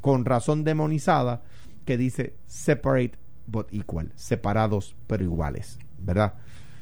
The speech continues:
Eso es en, dentro de los estados. Entonces, el Tribunal Supremo resuelve que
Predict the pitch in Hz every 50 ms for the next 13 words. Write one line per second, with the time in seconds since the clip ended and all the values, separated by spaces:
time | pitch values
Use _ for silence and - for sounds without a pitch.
0 | - - - - - - - - - - - - - 240 262 - - 165 190 254
1 | 277 202 139 151 165 226 269 - 269 277 269 247 190 156 139 123 - - 147 135
2 | 110 92 85 85 - 107 101 87 123 131 151 196 214 233 247 269 269 262 190 151
3 | - 220 208 190 156 139 - - - 151 -